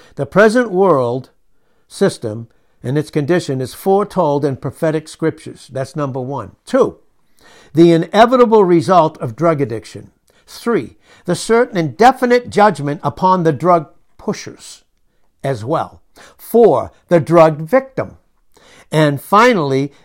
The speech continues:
the appra-, the appraisal of this terrible sin in the sight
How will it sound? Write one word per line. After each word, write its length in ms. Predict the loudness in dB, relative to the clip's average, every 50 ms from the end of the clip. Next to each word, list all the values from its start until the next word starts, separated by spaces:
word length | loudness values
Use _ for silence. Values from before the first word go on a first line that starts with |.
| _ 2
the 180 | 4 4 4
appra-, 500 | 4 2 -2 -2 2 4 4 4 4 2
the 160 | 0 2 2
appraisal 720 | 2 2 0 2 4 4 4 4 2 0 -2 -4 -6 -4 -2
of 160 | -4 -2 -2
this 180 | -2 -4 -4 -4
terrible 500 | -6 0 2 4 6 4 4 2 0 -4
sin 640 | -4 -6 -8 -2 -2 0 0 0 -2 -4 -6 -10 _ _ _ -14 -4
in 160 | -2 0 0
the 100 | 0 0
sight 540 | -2 -4 -4 0 2 4 4 4 2 0 -4